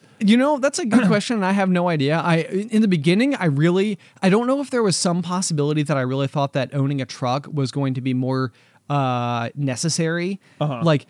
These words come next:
Speaker 1: this, this is another one of the, like, the classic Benisms. Like, I, in my mind, I was like, <laughs> "I have, like, a,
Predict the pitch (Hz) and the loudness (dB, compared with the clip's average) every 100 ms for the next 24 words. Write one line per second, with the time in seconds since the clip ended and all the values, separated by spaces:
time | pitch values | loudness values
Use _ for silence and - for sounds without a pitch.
0 | - 160 202 185 180 202 190 170 147 143 | -4 0 2 2 2 2 2 2 2 0
1 | 139 127 - - 139 127 127 127 131 139 | -2 -4 -6 -4 -4 -4 -6 -4 -4 -2
2 | 143 139 135 123 - _ _ 160 170 202 | -2 -2 -4 -6 -8 _ _ -2 0 2
3 | 180 170 165 151 139 180 - - 190 160 | 2 2 2 0 0 -2 -4 -8 -4 -2
4 | 135 135 127 123 | -2 -4 -4 -6